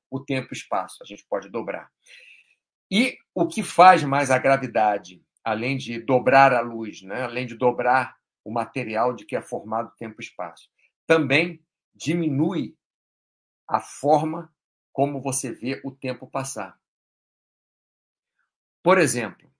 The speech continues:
onde você, se você tá a nível do mar, você tem uma gravidade, você tem uma balança, né? Uma balança. Você tá a nível do mar, você vai pesar oitenta quilos, por exemplo. Se você conseguisse se teletransportar nesse exato momento com a mesma balança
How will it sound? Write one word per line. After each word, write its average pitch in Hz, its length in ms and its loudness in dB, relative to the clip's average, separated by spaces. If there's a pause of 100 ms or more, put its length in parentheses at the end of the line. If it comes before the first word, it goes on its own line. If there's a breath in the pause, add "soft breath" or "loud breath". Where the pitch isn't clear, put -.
(1120)
onde 147 260 0
você, 147 360 -4
se - 140 -4
você 135 200 -4
tá 147 140 -2
a 127 60 -2
nível 117 240 -6
do 104 120 -10
mar, 123 400 -2 (400)
você 135 260 0
tem 135 180 -4
uma 147 180 0
gravidade, 135 760 4
você 127 120 -6
tem 156 140 -6
uma 160 100 0
balança, 123 640 -2 (260)
né? 135 320 -8 (100)
Uma 117 160 -2
balança. 107 400 -6 (360)
Você 117 120 -8
tá - 140 0
a 139 40 2
nível 143 200 -4
do 143 120 -2
mar, 107 300 -6
você - 120 -14
vai 120 140 -4
pesar 135 400 -2
oitenta 147 460 -4
quilos, 131 300 -8
por 135 180 -2
exemplo. 101 380 -6 (380)
Se - 120 -4
você 185 280 0
conseguisse 170 640 0
se 139 140 -4
teletransportar 156 1080 0
nesse 120 220 -6
exato 175 420 4
momento 131 400 -2
com - 80 0
a 127 80 0
mesma 170 380 0
balança 123 640 0